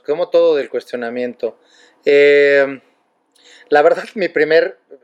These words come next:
iba a decir una respuesta que iba a entrar ya en el libro que tú leíste, Aranza, entonces no quiero seguirme diciendo así,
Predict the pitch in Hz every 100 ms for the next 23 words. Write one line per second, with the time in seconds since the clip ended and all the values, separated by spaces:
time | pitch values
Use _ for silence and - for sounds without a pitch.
0 | 135 143 170 175 147 147 156 143 127 151
1 | 135 156 139 135 135 131 131 135 127 127
2 | 131 127 127 127 147 - 113 117 113 113
3 | 131 127 127 147 151 170 160 147 139 147
4 | 135 - 196 196 190 220 220